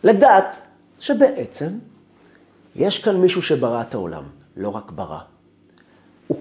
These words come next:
כאן כרגע מנהל אותך, את ההצלחות שלך, את הכישלונות שלך, את החיים שלך, את המחשבות שלך, את הרצונות שלך. הכל,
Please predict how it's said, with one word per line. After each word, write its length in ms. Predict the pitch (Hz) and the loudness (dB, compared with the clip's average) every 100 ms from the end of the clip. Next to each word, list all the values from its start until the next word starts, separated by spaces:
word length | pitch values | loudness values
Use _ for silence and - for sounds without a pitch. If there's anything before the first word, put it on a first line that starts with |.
| - | -2
כאן 260 | 185 180 185 | -2 0 -2
כרגע 420 | - 147 175 170 | -2 2 2 2
מנהל 360 | 165 127 110 110 | -2 -4 -8 -10
אותך, 380 | 104 - - 95 - _ _ _ _ _ _ _ | -12 -14 -14 -14 -16 _ _ _ _ _ _ _
את 120 | - 127 | -12 -12
ההצלחות 580 | 117 - 131 - 143 | -10 -10 -10 -10 -12
שלך, 400 | - 127 - - 92 _ _ _ - 127 | -10 -12 -12 -14 -16 _ _ _ -14 -6
את 120 | 131 | -2
הכישלונות 600 | 180 190 185 180 196 185 | 0 2 4 4 4 0
שלך, 300 | 170 135 - 90 _ _ _ - | -4 -10 -14 -14 _ _ _ -14
את 100 | - | -6
החיים 280 | 151 165 180 | -2 2 2
שלך, 180 | 180 180 | 2 0
את 100 | 175 | 0
המחשבות 540 | 156 - 151 143 165 | -2 -2 -2 0 0
שלך, 220 | 156 - 95 - - | -2 -4 -10 -10 -8
את 100 | 139 | -2
הרצונות 520 | 143 151 151 156 160 | 0 -2 -2 0 0
שלך. 260 | 139 117 92 - _ _ - | 0 -4 -10 -14 _ _ -8
הכל, 360 | - 208 226 | 2 6 6